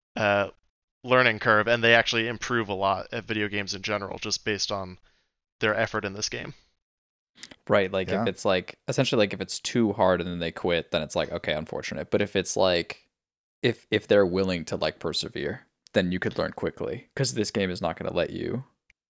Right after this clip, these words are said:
Speaker 2: not,
Speaker 1: Yeah.
Speaker 2: essentially.
Speaker 1: I could see it going two ways. Like, either a person, like, falls in love with that, what James was talking about, that, like, joy of discovering stuff,
Speaker 2: Hmm. Hmm.
Speaker 1: or they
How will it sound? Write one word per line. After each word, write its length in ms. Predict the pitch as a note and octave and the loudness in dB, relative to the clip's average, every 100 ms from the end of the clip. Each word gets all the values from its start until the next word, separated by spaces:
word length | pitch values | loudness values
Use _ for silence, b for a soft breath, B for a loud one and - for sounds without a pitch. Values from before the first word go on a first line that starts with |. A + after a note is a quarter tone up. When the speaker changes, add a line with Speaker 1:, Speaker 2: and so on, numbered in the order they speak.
| _ _ | _ _
Speaker 2:
not, 240 | - E2 D#2+ | 2 2 4
Speaker 1:
Yeah. 260 | G#2 - - _ _ - | 0 0 -8 _ _ -4
Speaker 2:
essentially. 340 | - F2 - | -2 2 4
Speaker 1:
I 20 | |
could 180 | E3 A#2 | 6 4
see 220 | A#2+ F3 | 6 6
it 60 | E3 | 8
going 360 | D#3+ D#3 C#3+ A2+ _ | 6 6 4 -4 _
two 240 | - E3 C#3 | 2 4 4
ways. 380 | A#2 A2 G2+ - | 6 4 4 2
Like, 200 | A#2 - B2 _ _ | 2 2 -6 _ _
either 240 | C3+ C3+ C3 | 2 6 6
a 40 | |
person, 360 | B2 C3+ B2+ B2 | 6 2 2 2
like, 160 | A2 G#2 | 0 0
falls 320 | - A#2+ A#2+ | 2 2 2
in 100 | A2 | 2
love 180 | G#2+ A2 | 2 4
with 260 | B2+ - - A2 | 0 -2 -10 4
that, 340 | A#2 A2+ G#2+ - _ _ _ | 6 6 4 -4 _ _ _
what 180 | C3+ A#2+ | -6 -2
James 260 | - A2 G#2+ | 2 2 2
was 120 | A2+ | 2
talking 240 | A#2 A2 | 4 4
about, 140 | A2+ A2+ | 4 2
that, 140 | G#2+ | 0
like, 200 | G#2 G2+ - _ _ b b b - | 0 -2 -2 _ _ b b b -8
joy 340 | G#2 A#2 A#2 A2+ | 2 4 6 4
of 140 | G#2 | 2
discovering 840 | A#2 - - A2+ B2 A#2+ B2 C3+ - _ _ | -2 0 2 2 4 2 0 -4 -14 _ _
stuff, 500 | - - D3 F3 - | -2 4 4 4 -6
Speaker 2:
Hmm. 140 | - F#2 - _ _ _ - | -12 -12 -12 _ _ _ -12
Hmm. 160 | F#2+ G#2+ - _ _ _ _ | -12 -12 -16 _ _ _ _
Speaker 1:
or 340 | D3 C#3 C#3 A#2+ | 8 10 10 8
they 380 | B2 A#2+ G#2 | 6 4 2